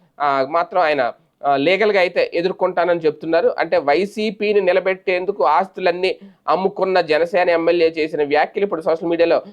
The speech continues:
బాగా వైరల్ అవుతున్నాయి. ఎమ్మెల్యే కావాలని కోరుకుంటే రెండు వేల పద్నాలుగులో మాత్రమే టికెట్ ఇచ్చారు, రెండు వేల పంతొమ్మిది ఇరవై నాలుగులో మాత్రం ఇవ్వలేదు, ఆఖరికి విశాఖ మేయర్ సీట్ ఇస్తామని చెప్పి కూడా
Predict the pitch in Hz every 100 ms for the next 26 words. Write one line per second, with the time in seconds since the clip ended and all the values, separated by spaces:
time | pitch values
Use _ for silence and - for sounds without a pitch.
0 | _ - 143 160 160 156 170 160 160 180
1 | 170 151 180 190 180 156 170 180 175 175
2 | 165 175 175 156 160 175 175 175 147 156
3 | 170 175 175 170 208 208 _ 143 165 180
4 | 196 190 175 180 180 180 190 208 170 180
5 | 180 165 160 175 160 165 165 160 160 160
6 | 151 151 151 127 143 165 170 - 156 175
7 | 170 147 139 _ _ 160 165 214 214 175
8 | 160 190 214 202 196 180 170 190 180 180
9 | 165 170 170 170